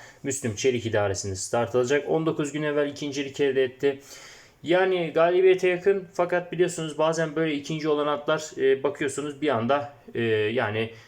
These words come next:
normalde kazanması lazım diye beklerken at geliyor işte üçüncü oluyor bir sonraki yarışı veya bir daha ikinci oluyor. Ya bunlarla karşılaşabildiğimiz için burada hani bu ismi tek olarak vermiyorum.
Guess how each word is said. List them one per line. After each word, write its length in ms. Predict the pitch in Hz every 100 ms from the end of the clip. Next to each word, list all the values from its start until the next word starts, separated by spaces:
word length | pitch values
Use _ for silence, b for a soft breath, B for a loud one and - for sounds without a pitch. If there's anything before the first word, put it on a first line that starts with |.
| _ 147
normalde 340 | 143 135 135
kazanması 520 | 139 131 139 135 147
lazım 320 | 123 107 110
diye 140 | 110 113
beklerken 580 | 131 120 107 101 143 -
at 220 | 135 131
geliyor 240 | 135 110 98
işte 140 | 135
üçüncü 340 | 123 147 135 127
oluyor 240 | 98 92
bir 60 | 92
sonraki 400 | 98 87 - 92
yarışı 360 | - - 139 B B -
veya 180 | 123 123
bir 100 | 135
daha 140 | 110
ikinci 360 | 98 - 95 87
oluyor. 220 | 90 123
Ya 240 | 135 127
bunlarla 440 | 160 160 156 143 143
karşılaşabildiğimiz 920 | 139 135 147 151 139 135 160 147 -
için 240 | 147 143
burada 180 | 131 120
hani 220 | 127 127
bu 100 | 127
ismi 220 | 120 - 123
tek 220 | 123 -
olarak 320 | 107 123 120
vermiyorum. 540 | 110 101 95 98 131